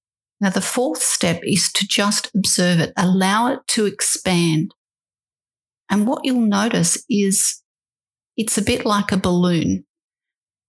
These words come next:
When you welcome in the emotion, it will start to expand, and it can feel like it's going to overwhelm you, and that's okay. It won't. You're going to be okay,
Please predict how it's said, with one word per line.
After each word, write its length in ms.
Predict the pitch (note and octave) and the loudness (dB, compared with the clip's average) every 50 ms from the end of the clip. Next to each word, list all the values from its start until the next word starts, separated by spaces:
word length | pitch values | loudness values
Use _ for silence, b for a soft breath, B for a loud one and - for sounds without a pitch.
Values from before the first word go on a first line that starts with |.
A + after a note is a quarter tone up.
| _ _ - | _ _ -6
When 300 | - F#3+ G3+ G#3 A#3 B3 | -2 0 0 2 2 0
you 160 | B3+ B3+ B3+ | 0 0 0
welcome 600 | A3 G3+ F#3 F#3+ G3 A3+ B3 B3 - - B3 A#3+ A3+ | 0 0 2 2 0 0 -2 -2 -4 -2 -2 0 0
in 600 | - - G3+ G3+ G3+ G3 G3 G3+ G3+ G#3+ - _ _ _ _ _ _ _ _ - | 0 0 2 2 2 2 2 2 0 -2 -4 _ _ _ _ _ _ _ _ -2
the 160 | G3+ G3+ F3+ | 0 2 2
emotion, 760 | F3 E3+ F3 F#3 B3+ C#4+ C4+ - - - - - - - - _ _ _ _ _ _ _ _ _ _ - | 4 2 2 2 0 0 0 0 0 0 0 -2 -2 -4 -6 _ _ _ _ _ _ _ _ _ _ -2
it 180 | A3 - - | -2 -2 0
will 140 | A#3 A3 A3 | -2 -2 -2
start 420 | - - - - G#3 G3+ G3 - - | -2 -2 0 0 0 0 -2 -2 -2
to 140 | - G#3 F#3 | -2 0 -2
expand, 840 | F3 - - - - - - F#3+ F3+ F3+ E3+ E3 - F#3+ E3+ - _ _ - | -2 0 0 0 0 0 0 0 2 2 0 0 -2 -4 -4 -6 _ _ -2
and 140 | A3+ A#3+ B3+ | -2 -2 -2
it 120 | C4 - | -2 -4
can 220 | - - C#4 C4+ | -4 -2 -2 -2
feel 400 | C4 - - - B3 B3+ C4+ D4 | -2 -2 -2 -2 0 0 0 0
like 240 | C#4 B3 A#3+ A#3+ - | 0 0 0 -2 -2
it's 180 | - - - - | -2 -2 -2 0
going 320 | - F#3 F#3 F#3+ G#3 G#3 | 0 0 2 2 0 0
to 220 | G#3 - - - F#3+ | 0 -2 -2 0 0
overwhelm 560 | F#3+ F#3+ F#3+ F#3 F3 F3 E3+ E3 F#3 G3 F3+ | 0 2 2 2 2 2 2 2 2 2 2
you, 220 | E3 - A3+ A3 - _ _ - | 0 -2 -4 -8 -10 _ _ -2
and 140 | G3 G3 G3+ | 0 0 0
that's 220 | A3 A3+ - - | 0 0 0 -2
okay. 520 | B3+ B3+ B3+ A#3+ A#3+ B3 F#3 - - - - - | -2 -2 0 0 0 0 0 -2 -2 -4 -4 -4
It 140 | G#3 F#3 - | -2 -2 0
won't. 500 | G3+ F#3 E3 E3 G#3 D4 - - - - _ _ _ _ _ _ - | 2 2 2 2 0 -2 -2 -6 -8 -10 _ _ _ _ _ _ -2
You're 200 | G3 F#3+ F#3 E3+ | 0 0 2 2
going 360 | F3 F3+ F3+ F3 F#3+ A3 A#3 | 2 2 2 2 2 0 0
to 60 | A#3+ | 0
be 200 | A#3 A#3+ A#3 A#3 | 0 0 0 0
okay, 540 | A#3 A#3 A#3 - - F3+ E3 E3 - C4 | 0 -2 -2 0 0 0 2 0 0 -4